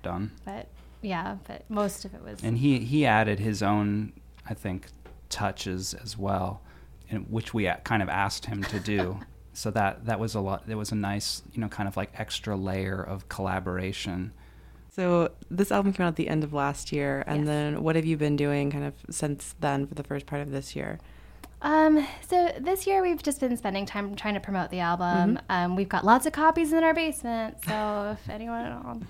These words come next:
Speaker 2: that. Um, no, uh, we had a really great record release with, um, Star Tropics and Ariel from Chicago, who we love.
Speaker 3: Mm-hmm.
Speaker 2: Um, and we've just been playing shows. We're, we just came back from New York.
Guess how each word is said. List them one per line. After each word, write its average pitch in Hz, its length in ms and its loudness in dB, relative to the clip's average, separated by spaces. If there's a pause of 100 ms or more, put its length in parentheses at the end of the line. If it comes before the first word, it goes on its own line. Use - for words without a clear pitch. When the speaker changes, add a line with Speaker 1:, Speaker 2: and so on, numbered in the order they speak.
Speaker 2:
that. 190 400 -6
Um, 185 240 -2 (600)
no, 262 260 10
uh, 254 300 8
we 277 80 6
had 277 160 6
a 302 40 4
really 311 260 6
great 302 160 6
record 269 320 2
release 247 420 0
with, 220 240 -2
um, 202 320 -2
Star 202 220 -2
Tropics 214 460 -4
and 196 100 -2
Ariel 196 320 0
from 196 140 -6
Chicago, 185 380 -6
who 180 40 -2
we 185 100 -2
love. 233 540 6 (100)
Speaker 3:
Mm-hmm. 180 360 2
Speaker 2:
Um, 190 520 4 (120)
and 196 420 0
we've 208 140 -6
just 208 160 -4
been 214 120 -2
playing 202 280 -2
shows. 202 560 2
We're, 214 440 0 (200)
we 240 300 0
just 277 180 6
came 339 140 6
back 330 200 6
from 277 80 4
New 247 80 4
York. 196 400 2